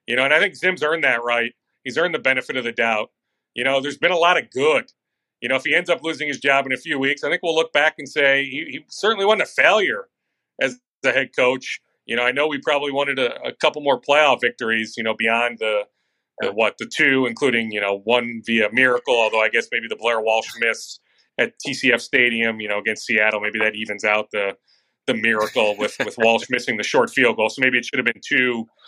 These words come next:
you know, regardless. You know, and people are gonna be upset, you know, blown out in Philly in the N F C title game, blown out in San Francisco in the, in the divisional round after, after winning the, the first round game in New Orleans January of,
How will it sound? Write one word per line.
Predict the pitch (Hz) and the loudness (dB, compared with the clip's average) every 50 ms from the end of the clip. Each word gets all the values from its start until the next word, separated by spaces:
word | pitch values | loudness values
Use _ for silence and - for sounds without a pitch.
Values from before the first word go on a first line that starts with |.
| - - - - - - | -14 -12 -12 -12 -8 -6
you | - 123 | -2 0
know, | 117 110 | 0 0
regardless. | 101 104 95 87 120 120 127 135 - - 101 95 95 - - - - - _ _ _ _ _ | 0 -4 0 2 4 4 4 2 0 -2 -6 -6 -6 -8 -12 -14 -16 -18 _ _ _ _ _
You | 185 | 0
know, | 190 190 180 | 2 2 2
and | 175 165 | 0 0
people | - 208 202 190 | -2 -2 0 2
are | 190 | 2
gonna | 180 180 | 2 0
be | 170 170 165 | 2 2 0
upset, | 160 156 - - - 156 151 156 160 - | 0 0 -2 -2 0 2 2 2 0 -2
you | 143 147 | -2 -2
know, | 139 | -2
blown | 123 113 117 127 135 143 143 | -2 -2 -2 -2 0 0 0
out | 135 135 139 | 0 0 0
in | 135 131 131 | -2 -4 -8
Philly | - - 139 135 135 139 139 | -6 -2 -2 -2 0 0 -2
in | 135 135 | -2 -2
the | 131 131 | -2 -2
N | 127 127 | -2 -2
F | 127 | -4
C | - - 135 | -6 -10 -6
title | 127 135 123 127 131 127 | -2 0 2 2 2 2
game, | 123 120 123 123 127 127 123 117 | 0 0 -2 0 0 -2 -4 -6
blown | - 113 117 127 127 | -6 -4 -2 0 0
out | 127 127 123 | 0 -2 -2
in | 120 - | -6 -10
San | - - 127 127 | -6 -2 -2 -2
Francisco | 123 - 123 - - 127 120 - - - 127 123 120 123 123 - - _ _ _ _ _ _ _ _ - | -2 -6 -10 -8 -8 -8 -8 -4 0 2 2 4 6 6 4 4 0 _ _ _ _ _ _ _ _ -6
in | 117 117 117 | -4 -2 0
the, | 117 117 117 113 123 | 0 0 0 0 -2
in | 127 123 | -2 -2
the | 131 135 | -2 0
divisional | 127 123 120 120 123 117 139 143 127 113 | 0 0 2 2 0 2 0 0 0 2
round | 113 117 117 117 117 117 120 117 | 2 2 2 2 2 0 0 0
after, | 117 117 - - 117 113 113 | 0 -2 -2 -2 -4 -2 -2
after | 113 113 - 120 | -4 -4 -4 -4
winning | 110 117 120 120 117 113 | -2 0 0 0 0 0
the, | 113 113 110 113 110 | 0 0 0 0 -2
the | 117 - | -4 -2
first | - 143 127 120 - | 0 0 0 0 -2
round | 143 123 120 113 113 | -4 -4 -4 -2 0
game | 120 123 117 | -2 0 0
in | 120 117 | -2 -6
New | 120 117 | -6 -4
Orleans | 113 113 120 120 117 117 113 113 113 113 - - - _ _ _ _ _ _ | 0 2 2 2 2 0 -4 -6 -8 -10 -12 -14 -16 _ _ _ _ _ _
January | - 139 127 123 123 120 120 120 120 117 113 110 | 0 2 2 2 0 -2 -4 -2 0 0 0 0
of, | 107 101 - | -2 -2 -4